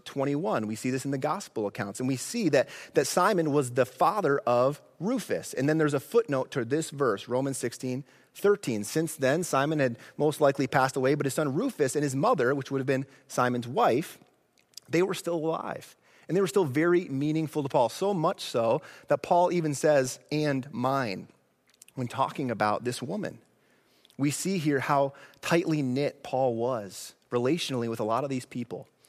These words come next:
Verse fourteen, "Greet Asyncritus, Phlegon, Hermes, Patrobas,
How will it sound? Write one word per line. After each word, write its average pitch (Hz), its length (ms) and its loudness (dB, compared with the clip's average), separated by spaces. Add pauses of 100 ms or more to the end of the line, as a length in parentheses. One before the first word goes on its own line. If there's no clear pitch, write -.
(140)
Verse 143 240 2
fourteen, 139 580 0 (500)
"Greet 165 460 2
Asyncritus, 147 1000 0 (260)
Phlegon, 147 720 4
Hermes, 147 640 0
Patrobas, 170 680 4